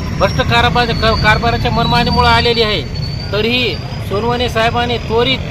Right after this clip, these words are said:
त्यांच्या मागणीची पूर्तता करण्यात यावी आणि यांच्या त्या तिघाच्याही उपोषणकर्त्यांना जर जास्त काळ उपोषण राहावं लागलं असेल, राहून जर त्यांच्या तब्येतीला जर काय जर झालं तर महाराष्ट्र जनक्रांती सेना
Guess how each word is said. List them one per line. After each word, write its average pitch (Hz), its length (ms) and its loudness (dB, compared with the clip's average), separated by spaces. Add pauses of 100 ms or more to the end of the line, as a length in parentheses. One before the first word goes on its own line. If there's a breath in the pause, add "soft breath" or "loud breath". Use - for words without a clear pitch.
(320)
त्यांच्या 226 320 2
मागणीची 226 460 0
पूर्तता 240 440 -2
करण्यात 233 420 -2
यावी 240 280 2 (460)
आणि 208 160 0
यांच्या 240 400 2
त्या 240 160 0
तिघाच्याही 247 800 0 (400)
उपोषणकर्त्यांना 240 840 -2
जर 240 120 -2
जास्त 226 360 0 (100)
काळ 247 100 2
उपोषण 240 420 -2
राहावं 233 280 2
लागलं 233 240 4
असेल, 240 520 -2 (380)
राहून 202 260 2
जर 240 80 0
त्यांच्या 233 440 0
तब्येतीला 240 400 -2
जर 240 140 0
काय 247 220 2
जर 240 120 0
झालं 226 320 2 (340)
तर 214 60 0
महाराष्ट्र 220 500 4
जनक्रांती 233 640 0
सेना 240 380 0